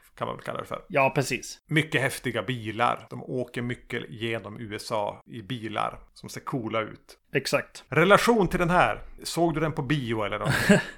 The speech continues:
Speaker 2: Nej, jag tror inte jag har sett den på bio. Men... Eh...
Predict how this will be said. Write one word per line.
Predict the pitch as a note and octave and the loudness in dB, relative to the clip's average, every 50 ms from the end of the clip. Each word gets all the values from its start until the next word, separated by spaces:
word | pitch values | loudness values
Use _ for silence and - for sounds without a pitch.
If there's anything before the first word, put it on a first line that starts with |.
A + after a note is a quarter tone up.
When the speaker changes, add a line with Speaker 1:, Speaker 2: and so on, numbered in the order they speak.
| - - - - - - - E3 - - - - - - - - - - | -14 -14 -14 -12 -10 -6 -4 -4 -4 -4 -6 -8 -10 -10 -10 -12 -10 0
Speaker 2:
Nej, | - D#3+ D#3+ | 6 10 10
jag | D#3+ E3 | 10 10
tror | E3 F3+ F3 | 10 8 8
inte | E3 - - D#3 | 8 6 6 6
jag | D3 | 6
har | C3+ | 6
sett | - - C#3 | 6 2 -2
den | - C3 | -2 -4
på | B2+ B2+ | -4 -4
bio. | B2+ B2 - D3+ E3+ F#3+ F#3+ D3 D3+ D3 C3+ - - - - - _ _ | -4 -2 0 -2 -2 0 -2 -4 -2 -2 -2 -2 -4 -8 -10 -14 _ _
Men... | - - D3 C#3+ C#3 C#3 C#3 C3+ | 2 8 10 10 10 8 6 4
Eh... | C3+ C3 B2+ B2+ B2 | 4 6 4 4 2